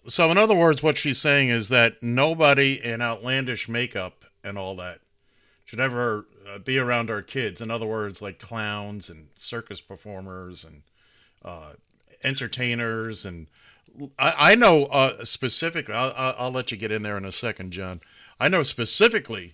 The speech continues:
the instance she's talking about. And yes, there were some, some drag queens who are men. They're not,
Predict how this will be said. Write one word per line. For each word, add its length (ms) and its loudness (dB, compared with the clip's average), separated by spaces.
the 100 -8
instance 320 -8
she's 240 -10
talking 380 -4
about. 300 -16
And 400 2
yes, 420 0
there 120 -2
were 80 -4
some, 320 -4
some 220 -6
drag 340 -2
queens 460 -12
who 180 -2
are 180 6
men. 640 0
They're 100 -2
not, 260 2